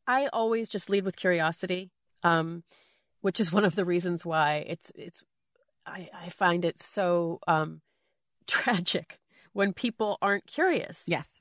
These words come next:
Speaker 1: for, about whatever it is. But th-, but how else do we become?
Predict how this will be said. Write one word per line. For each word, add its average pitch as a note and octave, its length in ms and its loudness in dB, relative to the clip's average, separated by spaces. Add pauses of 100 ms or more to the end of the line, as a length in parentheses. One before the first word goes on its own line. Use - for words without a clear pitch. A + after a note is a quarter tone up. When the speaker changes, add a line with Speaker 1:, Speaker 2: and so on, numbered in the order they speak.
Speaker 1:
for, B3 240 0
about C#4 260 2
whatever E4 440 0
it F3+ 100 -2
is. - 300 -14
But - 160 -8
th-, - 180 -4
but A3+ 140 4
how C#4+ 240 -2
else C#4 300 -2
do B3+ 120 -6
we A#3 200 -2
become? A3 520 -2